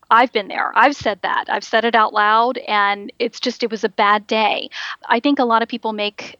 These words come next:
the mistake of thinking when they start their own business that they're not gonna have the same issues or the same type of, you know, they're not gonna have bad days like they had when they worked in corporate. And that just simply isn't true. It's just gonna be a different type of bad day.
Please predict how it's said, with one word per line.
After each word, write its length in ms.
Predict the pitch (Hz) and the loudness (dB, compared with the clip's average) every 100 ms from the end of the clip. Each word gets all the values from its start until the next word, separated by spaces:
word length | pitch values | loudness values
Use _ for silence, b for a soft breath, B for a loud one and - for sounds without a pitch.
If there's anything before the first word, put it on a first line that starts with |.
| - | -10
the 120 | 226 | -6
mistake 400 | 214 - 226 208 | -6 -2 -2 0
of 80 | 202 | -2
thinking 320 | 220 208 220 | -4 -4 -4
when 100 | 208 | -2
they 120 | 196 | -4
start 280 | 196 - 202 | -4 0 0
their 140 | 214 214 | 2 0
own 140 | 208 | 0
business 520 | 208 - 226 226 - - | -2 -2 2 2 0 2
that 320 | 202 196 - _ _ _ - | 6 6 4 _ _ _ -14
they're 160 | 254 240 | 0 2
not 160 | 226 214 | 4 2
gonna 160 | 214 | 0
have 160 | 226 196 | 0 -2
the 80 | 202 | -4
same 300 | - 214 208 | -4 -4 -2
issues 580 | 208 - 240 226 226 | -2 -2 0 0 -2
or 80 | 202 | -4
the 100 | 196 | -6
same 340 | 196 208 202 208 | -4 -4 -4 -2
type 320 | - 202 208 | 0 0 0
of, 180 | 196 - | -2 -2
you 120 | 233 | -2
know, 220 | 202 185 B B B B - | 0 0 B B B B -2
they're 160 | 240 | 4
not 160 | 240 240 | 6 6
gonna 140 | 254 | 6
have 200 | 262 226 | 4 2
bad 240 | 214 208 202 | 4 4 4
days 300 | 202 190 - | 0 0 0
like 140 | 202 | -2
they 140 | 220 247 | 2 4
had 200 | 220 220 | 2 2
when 100 | 220 | -2
they 120 | 214 | -2
worked 260 | 208 208 | -2 -4
in 100 | 220 | -6
corporate. 360 | 208 240 240 220 | -4 -2 0 0
And 120 | 240 | 2
that 140 | 247 - | 2 2
just 220 | 277 - | -2 0
simply 340 | 269 - 254 | -2 0 0
isn't 280 | 240 240 226 | 0 -2 -4
true. 440 | - 233 247 233 - B B B | -4 -2 -2 -2 -6 B B B
It's 160 | 240 | 2
just 200 | - 269 | 4 2
gonna 160 | 285 254 | 4 4
be 140 | 233 | 4
a 40 | 208 | 2
different 360 | 208 - - | 0 -2 -4
type 340 | - - 233 - | 0 2 2 2
of 320 | 196 185 202 | -2 -2 -2
bad 320 | 202 180 185 | 2 4 2
day. 400 | 196 185 - - | 0 -2 -2 -10